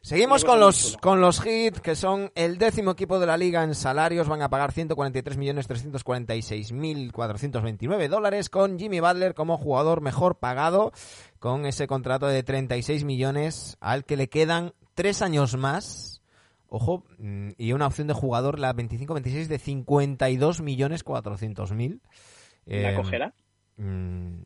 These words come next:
Speaker 1: pues posiblemente no, porque aquí ya entra el nuevo, bueno, claro, la edad.
Speaker 2: Sí, el nuevo
Speaker 1: La edad.
Speaker 2: contrato televisivo, ¿no?
Speaker 1: Es que, es que a lo mejor en la veinticinco veintiséis, cincuenta y dos millones no es tanto.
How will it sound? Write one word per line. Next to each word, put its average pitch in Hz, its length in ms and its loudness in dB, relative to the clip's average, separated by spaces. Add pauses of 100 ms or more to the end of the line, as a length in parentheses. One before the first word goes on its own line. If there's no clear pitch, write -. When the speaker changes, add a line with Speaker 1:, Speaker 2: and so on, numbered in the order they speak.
(220)
Speaker 1:
pues 113 220 -4
posiblemente 180 680 -2
no, 196 100 0
porque 160 220 -4
aquí 170 140 -4
ya 202 80 -2
entra 185 180 -6
el 160 60 -4
nuevo, 120 720 0
bueno, 147 180 -2
claro, 143 200 0
la 104 120 0
edad. 131 120 2
Speaker 2:
Sí, 160 80 2
el 156 120 0
nuevo 151 160 -2
Speaker 1:
La 156 220 4
edad. 131 80 2
Speaker 2:
contrato 135 500 0
televisivo, 135 520 -4
¿no? 135 40 -2
Speaker 1:
Es 113 80 -2
que, 147 260 0
es 127 120 -4
que 147 80 0
a 135 40 4
lo 139 40 4
mejor 156 220 4
en 202 40 2
la 202 80 4
veinticinco 180 400 -2
veintiséis, 175 440 -2
cincuenta 160 300 -2
y 135 40 2
dos 151 120 2
millones 156 320 -2
no 147 100 -2
es - 80 -6
tanto. 104 280 -8